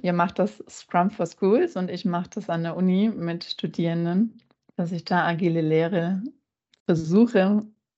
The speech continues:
mit reinzubringen. <clears throat> Und in Unternehmen ist es dann eher dieser spielerische Ansatz, ne, Gamification, also diese Änderung, ähm, von Verhaltensweisen durch die Motivation mit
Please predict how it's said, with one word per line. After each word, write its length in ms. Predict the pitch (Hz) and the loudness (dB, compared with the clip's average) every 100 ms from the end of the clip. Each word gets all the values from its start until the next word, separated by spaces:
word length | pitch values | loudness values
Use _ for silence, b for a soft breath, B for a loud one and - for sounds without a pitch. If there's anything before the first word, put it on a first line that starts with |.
| _ | _
mit 220 | 175 175 | -2 0
reinzubringen. 840 | 160 156 180 214 - 185 180 247 B B B B B - | 0 0 -2 -6 -6 -2 2 0 B B B B B 4
<clears throat> 0 | |
Und 1600 | 202 214 - 254 277 240 233 190 165 - - 175 175 175 180 - | 6 4 4 6 8 8 6 2 0 -8 -10 -8 -6 -8 -12 -12
in 300 | 175 170 185 | -8 -6 -6
Unternehmen 680 | 175 180 175 170 190 214 | -6 -6 -6 -4 -2 -2
ist 180 | 214 202 | -2 -4
es 100 | 202 | -8
dann 200 | - 180 | -4 -2
eher 240 | 180 175 175 | -2 -2 -2
dieser 300 | 175 175 170 | -4 -4 -6
spielerische 580 | - 185 190 165 - - | -4 -2 0 0 -4 -4
Ansatz, 560 | 85 - - - - b b b - | -2 -2 -2 -6 -10 b b b -4
ne, 100 | 214 | -2
Gamification, 840 | 196 180 165 175 - 185 180 180 170 | 0 0 -2 -4 0 0 0 0 -2
also 180 | 160 | -2
diese 240 | 165 175 - | -4 -2 0
Änderung, 640 | 175 185 175 175 180 180 - | 2 4 4 2 2 0 0
ähm, 480 | 170 165 170 170 180 - | 0 0 -2 -2 -6 -4
von 180 | 170 | -2
Verhaltensweisen 880 | 165 175 180 185 185 190 - 170 175 | 0 2 4 4 2 0 4 2 2
durch 140 | 170 170 | -2 0
die 120 | - | 2
Motivation 720 | 175 175 - 165 - 180 180 | 2 0 0 -2 0 2 2
mit 180 | 170 | 0